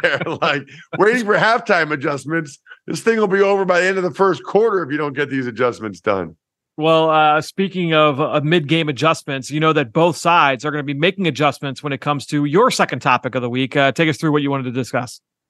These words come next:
Speaker 1: Well, yeah. So I, I think what's really interesting on a bunch of different levels is the matchup between the Vikings receivers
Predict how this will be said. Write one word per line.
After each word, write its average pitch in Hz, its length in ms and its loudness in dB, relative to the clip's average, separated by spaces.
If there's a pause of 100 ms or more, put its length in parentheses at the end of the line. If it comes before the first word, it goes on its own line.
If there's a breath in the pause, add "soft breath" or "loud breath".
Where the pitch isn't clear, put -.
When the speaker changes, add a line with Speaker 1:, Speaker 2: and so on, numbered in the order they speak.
(640)
Speaker 1:
Well, 226 300 2
yeah. 240 300 2
So 185 180 0
I, 185 120 2 (200)
I 160 100 2
think 185 240 -4
what's 156 200 0
really 185 360 0
interesting 156 760 -4
on 135 440 2
a 120 60 -2
bunch 151 320 0
of - 60 -14
different 127 280 -4
levels 123 760 -2 (140)
is 113 640 -2 (460)
the 131 80 -4
matchup 143 500 -2
between 135 800 -4
the 113 140 -2
Vikings 147 680 -2
receivers 127 1000 -4